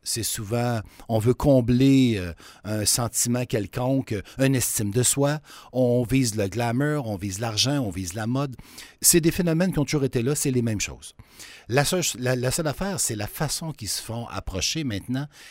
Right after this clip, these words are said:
Les médias sociaux ont, euh, et la désensibilisation sexuelle, j'ai envie de te dire, ont changé la donne terriblement. Là, en ce moment, il y a même, qu'ils l'ont très bien démontré, il y a des jeunes filles qui elles-mêmes s'exposent et elles-mêmes sollicitent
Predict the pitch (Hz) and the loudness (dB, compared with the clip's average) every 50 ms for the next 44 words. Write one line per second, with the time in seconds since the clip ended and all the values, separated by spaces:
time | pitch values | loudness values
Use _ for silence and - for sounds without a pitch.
0 | - - - - 95 113 113 123 131 123 127 156 151 - 131 110 - - - 135 | -20 -18 -8 -4 -2 0 0 0 0 0 0 -2 -2 -2 -4 -4 -4 -4 -4 -2
1 | 139 147 156 165 165 170 165 151 - - - 104 107 104 104 104 104 101 95 95 | -2 -2 0 0 0 0 -2 -4 -6 -10 -12 -10 -8 -6 -6 -6 -6 -6 -6 -6
2 | 95 90 87 85 80 78 71 - - 117 117 113 110 101 104 143 143 - - 156 | -6 -6 -6 -6 -8 -8 -10 -8 -8 -6 -4 -4 -4 -4 -2 -2 -2 0 -2 -2
3 | 135 - - 120 110 113 110 101 107 101 92 - - 139 135 - - 101 - - | -4 -6 -6 -6 -6 -6 -6 -6 -6 -6 -4 -4 -4 -4 -4 -4 -6 -6 -6 -8
4 | - 110 117 123 127 120 95 87 82 82 80 87 78 - 90 87 85 92 123 131 | -6 -6 -6 -6 -6 -8 -8 -10 -10 -12 -12 -14 -14 -12 -12 -10 -10 -10 -10 -10
5 | 123 - - - - - - - 117 120 110 - - - 123 113 107 95 107 127 | -12 -14 -18 -20 -20 -20 -12 -8 -6 -4 -4 -2 -2 -2 -2 -4 -4 -4 -4 -4
6 | 110 95 87 87 117 120 113 - - - 139 107 92 90 76 73 65 64 67 - | -4 -6 -6 -8 -8 -8 -8 -8 -6 -4 -4 -4 -6 -8 -12 -12 -14 -14 -16 -20
7 | _ _ _ - - - - - - _ - 117 160 175 160 131 - - 127 117 | _ _ _ -20 -20 -20 -20 -20 -12 _ 2 4 6 6 4 2 0 -2 -2 0
8 | 127 147 156 135 113 101 101 107 110 120 127 127 - - 104 95 98 98 101 98 | 0 0 0 0 0 -2 -2 -2 -2 -4 -4 -4 -6 -6 -6 -6 -6 -6 -6 -6
9 | 98 87 - - - 104 101 113 113 104 110 107 101 92 87 - - - 123 143 | -8 -8 -8 -6 -6 -6 -4 -6 -6 -6 -6 -6 -6 -6 -8 -10 -10 -10 -10 -10
10 | 147 147 - - - - _ - 104 113 117 123 123 113 139 135 117 - - 170 | -10 -10 -16 -20 -20 -20 _ -6 -4 -2 0 2 2 4 4 2 2 0 -2 -2
11 | 170 - - 180 180 175 160 143 147 151 143 123 107 - - 95 - - - - | -2 -2 2 2 4 4 4 4 4 4 2 2 0 -2 -4 -4 -6 -6 -4 -2
12 | 147 175 190 180 143 107 120 151 160 175 175 165 156 160 175 180 180 180 156 135 | -2 -2 -2 -4 -4 -4 -2 0 2 2 2 2 0 0 0 0 0 0 0 0
13 | 123 - - - 131 113 110 95 - - - - 127 - _ _ - - | 0 0 -2 -2 -4 -4 -4 -4 -2 -2 -2 -2 -4 -6 _ _ -20 -20